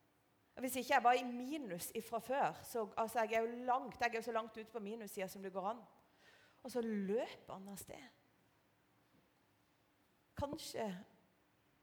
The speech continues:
med ingenting annet enn en niste som mora hadde smørt. Hun var jo tydeligvis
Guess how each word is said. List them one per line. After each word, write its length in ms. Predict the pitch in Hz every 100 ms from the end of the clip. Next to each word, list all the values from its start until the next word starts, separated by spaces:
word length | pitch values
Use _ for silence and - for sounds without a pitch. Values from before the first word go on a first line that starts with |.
| _ _ _ _ _ _ _ _ _ _ _ _ -
med 300 | 233 254 -
ingenting 500 | 202 247 233 202 220
annet 240 | 190 214
enn 120 | 196 180
en 120 | 175
niste 260 | 185 - 208
som 140 | 180
mora 240 | 165 175 180
hadde 160 | 160 156
smørt. 440 | 170 175 - -
Hun 100 | 190
var 140 | 180
jo 60 | 185
tydeligvis 400 | 185 185 180 180